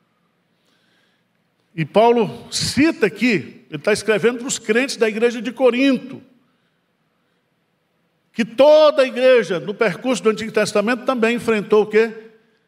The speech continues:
Tentação. Tentação na vida do crente não tem idade.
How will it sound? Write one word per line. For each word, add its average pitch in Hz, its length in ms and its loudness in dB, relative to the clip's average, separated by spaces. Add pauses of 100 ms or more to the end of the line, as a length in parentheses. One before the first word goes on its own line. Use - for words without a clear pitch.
(560)
Tentação. 175 720 -4 (2500)
Tentação 262 760 0
na 226 120 2
vida 226 240 -2
do 220 140 -2
crente 254 240 -4
não 269 100 -2
tem 269 200 -4
idade. 165 420 -2